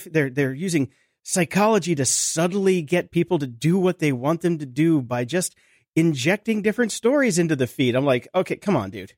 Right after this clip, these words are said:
<laughs> Come on. We all read the news. What's going on here? And this was all, this was all about climate change and how they're trying to change a climate change summit. And I was just like, "No, I can't even." But, and it wouldn't be, it wouldn't be so bad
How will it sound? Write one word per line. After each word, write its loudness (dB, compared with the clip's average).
<laughs> -12
Come 2
on. -2
We 2
all 2
read 2
the -10
news. -12
What's -4
going -2
on -20
here? -20
And 0
this 0
was 2
all, 4
this 0
was 2
all 4
about -2
climate 2
change 0
and -14
how -10
they're -12
trying -2
to -10
change 2
a -8
climate 2
change 0
summit. -10
And -20
I 4
was 0
just -2
like, 0
"No, -4
I -2
can't -2
even." -2
But, 0
and 4
it 4
wouldn't 2
be, 0
it 2
wouldn't 2
be 0
so 0
bad 0